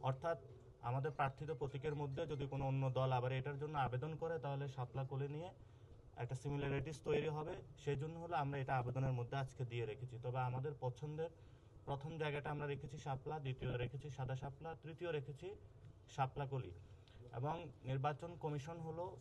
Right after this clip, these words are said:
খুব ধীর গতিতে তারা চলাফেরা করছে। আমাদের অনেক আগে আমরা অ্যাপ্লাই করেছিলাম, এ পর্যন্ত এটাকে তারা কোনো সমাধান করতে পারে নাই। তো আমরা তাদের কাছে আহ্বান জানিয়েছিলাম দ্রুত গতিতে এই বিষয়ে সমাধান করে।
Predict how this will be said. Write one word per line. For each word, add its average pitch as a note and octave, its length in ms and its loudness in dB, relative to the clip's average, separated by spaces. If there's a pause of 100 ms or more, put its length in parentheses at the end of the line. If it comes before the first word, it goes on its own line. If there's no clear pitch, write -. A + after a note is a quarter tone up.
(180)
খুব C#3 240 -2
ধীর D3 180 6
গতিতে D#3 480 0 (180)
তারা B2+ 180 2
চলাফেরা C#3 440 0
করছে। D#3 380 -6 (720)
আমাদের C#3 400 4
অনেক D#3 360 2
আগে D#3+ 140 2
আমরা D3 220 2
অ্যাপ্লাই D3 280 2
করেছিলাম, D3 500 0
এ C#3 120 2
পর্যন্ত C3 380 0
এটাকে C#3 300 0
তারা C3 200 2
কোনো B2+ 360 2
সমাধান C3 420 2
করতে C#3 240 -4
পারে C#3 240 2
নাই। D3+ 160 -2 (600)
তো A#2 60 -4
আমরা B2 220 4
তাদের D3+ 240 0
কাছে D#3+ 220 -2
আহ্বান C#3+ 340 4
জানিয়েছিলাম D3+ 540 -2
দ্রুত B2+ 240 0
গতিতে C3 380 0
এই C#3+ 300 2
বিষয়ে B2 320 -2
সমাধান C3 460 2
করে। D3+ 240 0